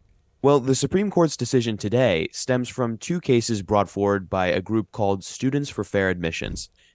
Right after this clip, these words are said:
They challenged the use of race-conscious practices at Harvard and the University of North Carolina at Chapel Hill.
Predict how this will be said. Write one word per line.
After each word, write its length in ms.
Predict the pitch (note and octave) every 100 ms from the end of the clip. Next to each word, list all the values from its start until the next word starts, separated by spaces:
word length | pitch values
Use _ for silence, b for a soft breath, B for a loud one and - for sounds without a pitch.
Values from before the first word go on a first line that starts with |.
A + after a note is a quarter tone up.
| _
They 240 | G#2 C#3 E3+
challenged 480 | - A#2 G#2+ G2+ F2+
the 80 |
use 260 | F#2+ G2 -
of 180 | F2+ E2
race-conscious 720 | G2+ A#2 - A#2 G#2 G2+ F#2
practices 600 | - F#2 F2+ F2+ E2 D2+
at 140 | D#2
Harvard 440 | - G2+ F#2+ G2 F#2
and 140 | F2+
the 60 | F2
University 420 | F2+ F2 F2 F2
of 60 | E2
North 240 | E2+ F2
Carolina 580 | - F2 F2 A2 G2 F2+
at 140 | - -
Chapel 320 | F2 D#2 -
Hill. 300 | G#2+ E2+